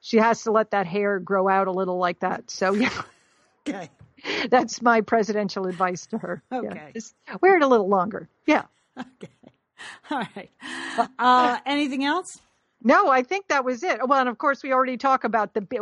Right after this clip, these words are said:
Speaker 1: talked about the beach cover-up.
Speaker 2: Yes,
Speaker 1: But
Speaker 2: we
Speaker 1: yes,
Speaker 2: did.
Speaker 1: your assignment for next week is to, uh, is to go ahead and find yourself a white blazer. So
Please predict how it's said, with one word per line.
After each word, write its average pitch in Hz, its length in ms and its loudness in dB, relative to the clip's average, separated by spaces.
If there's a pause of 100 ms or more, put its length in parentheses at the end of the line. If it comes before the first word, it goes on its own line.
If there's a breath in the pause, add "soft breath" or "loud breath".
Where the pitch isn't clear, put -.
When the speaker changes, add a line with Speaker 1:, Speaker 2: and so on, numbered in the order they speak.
(120)
Speaker 1:
talked 254 300 2
about 202 260 -4
the 220 80 -10
beach 214 260 -10
cover-up. 185 400 -8 (180)
Speaker 2:
Yes, 226 280 0
Speaker 1:
But 240 140 4
Speaker 2:
we 254 80 2
Speaker 1:
yes, 226 220 0
Speaker 2:
did. - 60 -8
Speaker 1:
your 302 140 4
assignment 349 520 2
for 247 120 0
next 247 280 -2
week 254 280 -6
is 214 360 4
to, 220 280 2
uh, 196 360 2
is 202 260 4
to 208 100 2
go 220 160 6
ahead 208 280 2
and 196 180 -2
find 202 240 0
yourself 190 380 -2
a 185 40 -4
white 185 240 0
blazer. 185 480 -4
So 190 280 0